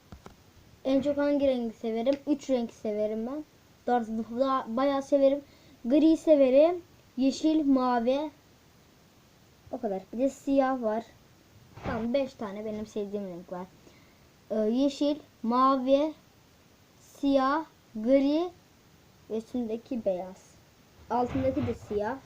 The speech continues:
üstündeki gri beyaz. En sevdiğim oyuncak diye sorarsanız yani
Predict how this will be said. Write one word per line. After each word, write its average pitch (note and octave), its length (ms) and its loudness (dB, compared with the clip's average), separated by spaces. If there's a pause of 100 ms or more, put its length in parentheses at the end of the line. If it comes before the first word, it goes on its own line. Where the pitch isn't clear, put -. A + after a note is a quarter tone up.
(120)
üstündeki A#3+ 560 -6
gri B3+ 300 0
beyaz. A3 460 -2 (3500)
En D#4 180 6
sevdiğim D4 440 2
oyuncak C4+ 420 2
diye C4 140 2
sorarsanız D4 920 0 (2000)
yani A3+ 360 -6